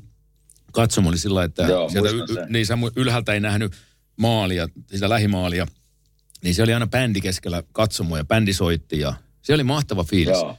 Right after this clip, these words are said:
Speaker 1: Siinä oli, se oli itse asiassa, ja, ja se olisi, ja se olisi jatkunut, ja se olisi saanut sen hallin silloin tämän,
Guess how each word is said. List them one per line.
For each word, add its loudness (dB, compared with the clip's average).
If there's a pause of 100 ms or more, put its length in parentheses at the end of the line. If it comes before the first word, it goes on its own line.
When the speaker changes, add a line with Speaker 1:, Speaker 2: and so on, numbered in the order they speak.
(120)
Speaker 1:
Siinä 0
oli, -2
se 2
oli 2
itse -4
asiassa, -2 (280)
ja, 2
ja 4
se 2
olisi, -4
ja 2
se 2
olisi 2
jatkunut, 0
ja 0
se 0
olisi -2
saanut -2
sen -2
hallin 0
silloin 0
tämän, 0